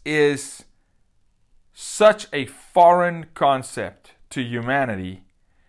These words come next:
that we literally cannot wrap our heads around. We can understand mercy. Mercy we can explain. Be merciful.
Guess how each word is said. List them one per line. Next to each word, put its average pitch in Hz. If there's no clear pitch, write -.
that 131
we 160
literally 170
cannot 143
wrap 135
our 123
heads 127
around. 110
We 180
can 294
understand 147
mercy. 120
Mercy 220
we 185
can 175
explain. -
Be 160
merciful. 170